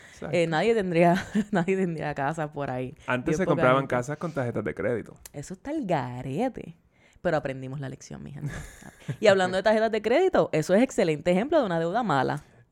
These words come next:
Speaker 1: Terrible.
Speaker 2: <laughs> Esa es la
Speaker 1: Terri-,
Speaker 2: peor de las deudas,
Speaker 1: terrible.
Speaker 2: según
Speaker 1: Estamos
Speaker 2: Manuel.
Speaker 1: hablando de intereses literalmente ahora de casi el veinte por ciento. Están
Speaker 2: Exactamente.
Speaker 1: diez, diecinueve por ciento si tienes un crédito excelente.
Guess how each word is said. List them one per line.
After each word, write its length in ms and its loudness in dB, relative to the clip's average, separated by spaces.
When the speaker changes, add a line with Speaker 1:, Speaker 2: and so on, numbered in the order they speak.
Speaker 1:
Terrible. 640 -2
Speaker 2:
<laughs> 80 -4
Esa 760 0
es 60 2
la 120 4
Speaker 1:
Terri-, 40 -8
Speaker 2:
peor 300 2
de 80 2
las 140 2
deudas, 180 4
Speaker 1:
terrible. 260 4
Speaker 2:
según 80 2
Speaker 1:
Estamos 220 0
Speaker 2:
Manuel. 20 2
Speaker 1:
hablando 160 -2
de 60 -2
intereses 560 0
literalmente 640 -2
ahora 240 2
de 100 -2
casi 280 -6
el 80 -6
veinte 360 -4
por 140 -4
ciento. 440 -6
Están 120 -10
Speaker 2:
Exactamente. 440 -6
Speaker 1:
diez, 260 -6
diecinueve 400 -6
por 140 -4
ciento 240 -6
si 80 -8
tienes 260 -6
un 80 -12
crédito 340 -10
excelente. 560 -4